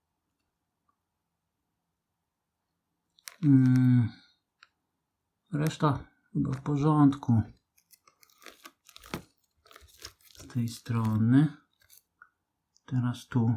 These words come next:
Te światła też widziałem, że raczej, żeby one były idealne, to, o, też nie jest to takie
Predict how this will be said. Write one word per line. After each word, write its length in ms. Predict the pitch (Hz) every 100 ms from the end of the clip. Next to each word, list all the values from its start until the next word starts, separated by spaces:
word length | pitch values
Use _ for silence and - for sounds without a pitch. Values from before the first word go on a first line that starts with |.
| -
Te 140 | 143
światła 340 | 135 143 139 135
też 220 | 139 117
widziałem, 440 | 117 120 117 113
że 140 | 110 117
raczej, 400 | 123 120 123 113
żeby 260 | 117 117
one 220 | 123 123
były 240 | 117 117 120
idealne, 680 | 120 123 127 123 117 117
to, 280 | 113 107 - _ _ _ _ _ _ _ _ -
o, 320 | 214 107 -
też 200 | 123 113
nie 160 | 113 110
jest 400 | 107 104 - - - -
to 100 | 113
takie 380 | 120 113 117